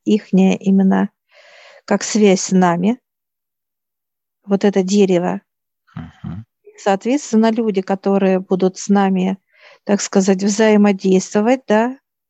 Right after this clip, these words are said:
Speaker 1: то есть они будут, э, должны быть довольны. То есть они будут прих-, э,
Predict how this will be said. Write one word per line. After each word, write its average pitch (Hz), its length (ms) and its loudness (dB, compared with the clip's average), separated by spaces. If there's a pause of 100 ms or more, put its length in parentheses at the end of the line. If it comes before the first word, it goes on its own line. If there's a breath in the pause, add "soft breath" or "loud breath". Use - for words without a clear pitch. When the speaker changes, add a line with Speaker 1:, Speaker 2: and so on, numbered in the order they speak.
(760)
Speaker 1:
то 214 100 -10
есть - 180 -8
они 208 240 4
будут, 208 440 -2
э, 196 120 -6
должны 208 380 2
быть 190 200 0
довольны. 196 680 0 (680)
То 202 80 -6
есть 208 140 -6
они 202 180 2
будут 196 260 -2
прих-, 214 220 -4
э, 202 180 2